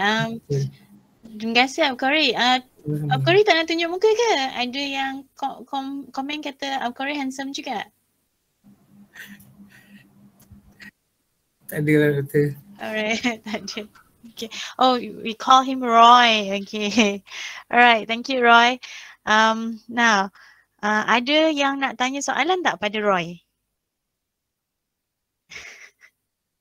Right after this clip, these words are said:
Speaker 1: <laughs> Semua puji handsome, tapi masalah, <laughs> masalahnya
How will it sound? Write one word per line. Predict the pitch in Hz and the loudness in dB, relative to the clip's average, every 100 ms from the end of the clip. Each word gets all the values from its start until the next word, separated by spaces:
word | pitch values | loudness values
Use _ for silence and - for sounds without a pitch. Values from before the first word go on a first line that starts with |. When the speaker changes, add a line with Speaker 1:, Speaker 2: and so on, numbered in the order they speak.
| _ _ _ _ - 403 349 302 285 _ _ _ _ - _ _ _ - | _ _ _ _ -14 -12 -16 -18 -20 _ _ _ _ -20 _ _ _ -12
Speaker 1:
<laughs> | 170 247 226 _ 339 - - | -10 -10 -14 _ -20 -16 -10
Semua | 311 403 427 | -6 -4 -4
puji | 302 294 | -2 0
handsome, | 320 254 247 339 339 254 | 0 0 0 2 2 0
tapi | 262 294 | 0 0
masalah, | 339 285 285 233 277 294 320 370 311 | 0 -4 -4 -6 -2 -2 -4 -10 -14
<laughs> | - _ | -18 _
masalahnya | 226 240 226 226 262 285 302 | -12 -10 -6 -4 -4 -4 -8